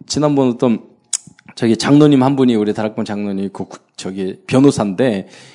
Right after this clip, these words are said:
아, 정치인들 너무, 너무 그렇고 그 지역에서 돈 가장 많고 가장 해서 이 그 세 분 국회의원 됐대.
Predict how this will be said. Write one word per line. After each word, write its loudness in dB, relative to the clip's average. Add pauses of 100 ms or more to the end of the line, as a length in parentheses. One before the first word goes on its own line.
(140)
아, -8
정치인들 -2
너무, 0
너무 -2
그렇고 -6
그 0
지역에서 -4
돈 0
가장 -6
많고 -4 (240)
가장 2
해서 -4 (520)
이 -2
그 -2
세 6
분 2
국회의원 2
됐대. -8